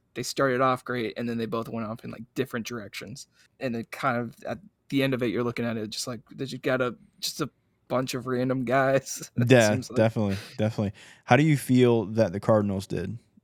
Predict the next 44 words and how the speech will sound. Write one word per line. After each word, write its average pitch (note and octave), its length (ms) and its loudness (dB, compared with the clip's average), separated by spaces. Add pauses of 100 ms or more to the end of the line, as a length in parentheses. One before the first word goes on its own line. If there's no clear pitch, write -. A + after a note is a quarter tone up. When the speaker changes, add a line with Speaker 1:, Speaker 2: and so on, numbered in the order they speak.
(140)
Speaker 2:
'Cause - 120 -6
I A2+ 60 4
know A2+ 140 6
they A2 120 4
were G#2+ 100 2
trading G#2 360 2
away G2 240 2
a F#2+ 60 0
bunch F#2 220 -4
of G2 60 -4
guys, F#2+ 240 0
Jordan G#2 300 0
Montgomery, G#2+ 800 2 (480)
uh, G2 240 -2
Chris A2 240 -2
Stratton, G2 680 2 (140)
Jordan G#2 300 0
Hicks. G#2+ 640 0 (460)
They A2+ 120 4
even G#2+ 140 6
got G2+ 160 4
rid G#2 120 2
of F#2+ 60 -2
Paul G#2+ 300 4
DeJong. G#2+ 600 0 (160)
I - 40 -8
mean, G#2 100 -2
they G#2+ 100 4
got G#2+ 220 2
Speaker 1:
Mm-hmm. C3+ 200 -4
Speaker 2:
rid G#2+ 80 2
of G2 40 0
a - 80 -8
couple G#2+ 180 2
guys. G2 220 0
How A2+ 80 2
do A2 60 2
you G#2 40 2
feel G#2 160 0
they F#2+ 140 2
did F#2+ 100 -4
in F#2 60 -2
the F2+ 80 -4
trades? F#2 400 -4